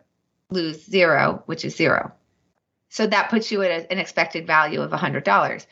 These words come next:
So notice these propositions, at least from an expected value standpoint, are exactly the same. In one case, I can give you the sure hundred, or in the second case, you can gamble to win two hundred or lose zero, or win zero, rather.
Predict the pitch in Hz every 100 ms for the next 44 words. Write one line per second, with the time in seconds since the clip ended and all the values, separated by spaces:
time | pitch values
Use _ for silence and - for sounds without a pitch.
0 | - - 240 240 285 294 - 226 - 208
1 | 220 202 196 214 202 180 170 _ - 185
2 | 190 226 - 185 160 - 175 160 - 175
3 | 175 135 170 185 185 170 - 170 160 170
4 | - 175 156 - _ _ _ 180 185 180
5 | 185 185 202 - 190 151 160 - 175 160
6 | 214 190 190 226 202 - 175 165 269 294
7 | 262 196 175 - 160 160 143 147 160 156
8 | - - - _ 208 208 180 - 196 196
9 | 214 220 202 185 180 170 180 170 180 175
10 | 160 151 160 - _ _ - 202 185 180
11 | 165 165 170 160 160 - 160 156 147 -
12 | 143 - - - _ _ _ _ _ 190
13 | 185 170 160 160 - 143 143 - - -